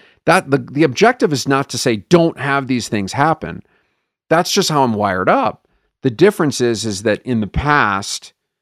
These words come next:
before I really did a lot of work on myself, I would have these things and then it just gets stuck in it for weeks to months. It would just go on and on and on. And now I think when they come up, I, I figure out how to unhook and just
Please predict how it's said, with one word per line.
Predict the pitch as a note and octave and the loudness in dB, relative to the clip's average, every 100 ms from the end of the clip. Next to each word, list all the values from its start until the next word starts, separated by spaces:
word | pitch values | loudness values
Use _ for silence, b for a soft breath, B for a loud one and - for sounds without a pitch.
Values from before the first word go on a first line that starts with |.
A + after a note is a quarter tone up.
| _ _ _ - | _ _ _ -10
before | A#2 C#3+ C3 | -4 2 2
I | |
really | A#2 A#2 A2+ | 2 0 -2
did | A2 | 0
a | A#2 | 0
lot | G#2 F#2 | 0 -4
of | |
work | F#2 A2+ C3+ A#2 | -2 0 0 0
on | |
myself, | F#2 E2 - C#2+ C#2 - _ _ _ _ _ _ B2 | -4 -4 -8 -8 -10 -14 _ _ _ _ _ _ 2
I | D3 | 4
would | D#3 C#3+ G#2+ - | 4 0 -2 -6
have | - D3 D3+ A#2+ | 0 2 2 -2
these | B2 A2+ | -4 -2
things | B2+ A#2 A2 | -2 -2 0
and | B2 | 0
then | B2 | 0
it | A#2+ - | -2 -2
just | C#3+ - | 0 0
gets | A#2+ - | -2 -2
stuck | - - - D3+ - | -4 -2 2 2 2
in | A2+ | -2
it | F#2 - | -4 -10
for | - A#2 G#2+ G2 b b - | -6 0 0 0 b b -2
weeks | B2+ D3+ D3 - - - | 4 6 6 0 -6 -8
to | - B2+ | -2 0
months. | A#2+ A#2 A#2+ A#2 G#2+ - | 2 2 4 2 0 -4
It | G#2+ | -4
would | A2 | -2
just | G#2 - | -2 0
go | A#2+ | 0
on | B2 B2+ A#2+ | 0 0 0
and | G#2 | -2
on | F#2+ | 0
and | A2+ | 2
on. | C#3 A#2+ A2 b b b - | 2 2 -2 b b b -4
And | B2+ C3+ | 0 2
now | D3 D3+ D3 C#3 B2+ - | 4 4 2 2 0 -2
I | B2+ | -4
think | C#3 C3+ | -4 -2
when | B2 | -2
they | A2+ | -2
come | - A#2 B2 | -4 -2 2
up, | C3 A#2 - | 0 -2 -6
I, | A2+ G#2+ | -6 -6
I | A#2 | -6
figure | A2 - A#2+ A#2 | -4 -2 0 0
out | G2+ | 0
how | G#2+ | -2
to | F2 | -2
unhook | G2 F#2+ G#2+ - | -4 -2 -2 -2
and | F#2+ | -4
just | F#2+ - | -6 -8